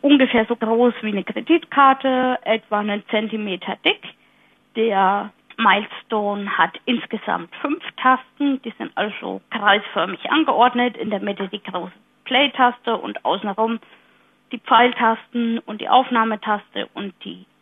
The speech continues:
Modus-Taste, die man dann zum Beispiel benutzen kann, um den Akku abzufragen und ähnliches.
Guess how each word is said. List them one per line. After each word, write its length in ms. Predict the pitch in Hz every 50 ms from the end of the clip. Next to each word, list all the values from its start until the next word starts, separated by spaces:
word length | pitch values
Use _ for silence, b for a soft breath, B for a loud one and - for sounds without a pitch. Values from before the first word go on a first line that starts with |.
| _ -
Modus-Taste, 880 | 254 262 302 339 320 359 359 - _ - - 269 269 - _ - - 254
die 140 | - - 220
man 200 | 220 202 202 196
dann 200 | 190 196 196 - -
zum 100 | 226 214
Beispiel 360 | 202 202 208 - - 226 220
benutzen 500 | - 214 208 214 196 - - - 220 -
kann, 220 | - 214 202 208
um 180 | - - 208 202
den 160 | 190 196 -
Akku 300 | - - - - 339 320
abzufragen 880 | - - 262 - _ - 254 - - 247 240 233 233 240 240 240 233 233
und 240 | - - 202 202 -
ähnliches. 600 | - - 220 247 285 320 320 - 381 370 403 403